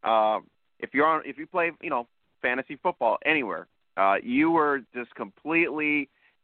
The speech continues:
you know, bowing to Alvin Kamara. Alvin Kamara, um, did more to win a million fantasy leagues on Christmas Day. <laughs> So, Holly, the king arrived.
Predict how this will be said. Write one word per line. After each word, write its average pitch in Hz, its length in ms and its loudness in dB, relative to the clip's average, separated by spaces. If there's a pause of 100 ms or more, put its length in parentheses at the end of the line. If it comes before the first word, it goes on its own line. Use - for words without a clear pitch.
(140)
you 123 80 -2
know, 110 100 4
bowing 151 540 -2
to 131 220 -10
Alvin 135 360 -4
Kamara. 107 380 -10 (400)
Alvin 156 280 -2
Kamara, 147 720 0
um, 104 340 -4 (440)
did 131 120 0
more 131 300 0
to 175 80 -4
win 147 380 -4
a 117 60 -8
million 135 440 -8
fantasy 143 440 -6
leagues 131 200 -6
on 113 80 -8
Christmas 117 460 -12
Day. 90 260 -2
<laughs> - 840 -12 (600)
So, 131 60 4
Holly, 151 520 0 (1040)
the 127 100 -2
king 170 340 -4
arrived. 135 460 -4